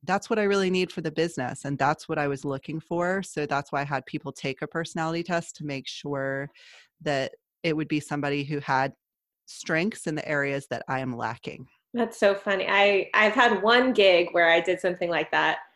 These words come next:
Speaker 2: um, but it was not, I wasn't joining someone's team. I was just doing a freelance project. And she told me that I was the most similar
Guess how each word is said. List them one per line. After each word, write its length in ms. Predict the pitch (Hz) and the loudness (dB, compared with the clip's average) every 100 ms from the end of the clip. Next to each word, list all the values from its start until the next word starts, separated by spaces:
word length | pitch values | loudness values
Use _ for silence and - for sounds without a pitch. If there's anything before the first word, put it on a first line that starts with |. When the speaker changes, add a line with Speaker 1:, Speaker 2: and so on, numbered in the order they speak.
| _ _ | _ _
Speaker 2:
um, 560 | - 180 165 170 165 180 - | 0 0 0 -2 -4 -8 4
but 180 | 220 - | 6 8
it 120 | 202 | 6
was 200 | 202 202 | 2 0
not, 400 | 196 180 175 - 170 | 2 2 2 0 2
I 80 | |
wasn't 240 | 196 202 180 | 4 2 2
joining 300 | 180 175 175 | 2 2 0
someone's 340 | 170 165 - | -4 -6 -6
team. 180 | 185 165 | -6 -4
I 100 | 156 | -4
was 120 | 156 | -4
just 200 | - - | -8 -8
doing 240 | 175 170 - | -8 -6 -8
a 60 | |
freelance 440 | - 165 185 196 202 | -6 -2 0 -2 2
project. 480 | 233 226 277 277 - _ _ - | 4 6 6 4 -4 _ _ 0
And 140 | 202 | 2
she 140 | 220 226 | 2 4
told 200 | 214 208 | 6 6
me 100 | 185 | 6
that 240 | 165 147 | 6 6
I 100 | 180 | 6
was 160 | 185 185 | 4 2
the 100 | 185 | 4
most 580 | 185 214 - - - - | 6 6 2 -12 -2 6
similar 480 | 294 262 160 160 | 8 8 4 0